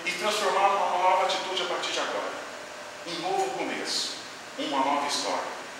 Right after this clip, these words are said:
O que aconteceu, aconteceu. Foi, já tá escrito. Agora é o momento de escrever uma nova história. Começar com novos desafios. Fazer uma proposta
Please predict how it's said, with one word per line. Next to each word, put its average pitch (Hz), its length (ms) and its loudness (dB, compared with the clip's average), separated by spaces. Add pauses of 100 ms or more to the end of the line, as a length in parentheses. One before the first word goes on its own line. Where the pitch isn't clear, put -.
(640)
O 330 100 -4
que 240 160 0
aconteceu, 220 640 2
aconteceu. 214 580 0 (600)
Foi, 180 200 6 (380)
já 165 140 6
tá - 240 4
escrito. 120 440 0 (480)
Agora 156 720 8
é 151 60 6
o 143 140 6
momento 135 320 4
de - 60 -2
escrever 151 320 0
uma 151 140 2
nova 139 180 4
história. - 460 0 (680)
Começar 180 680 6
com 147 180 0
novos 185 380 6
desafios. - 840 0 (420)
Fazer 170 340 6
uma 214 200 4
proposta 180 840 6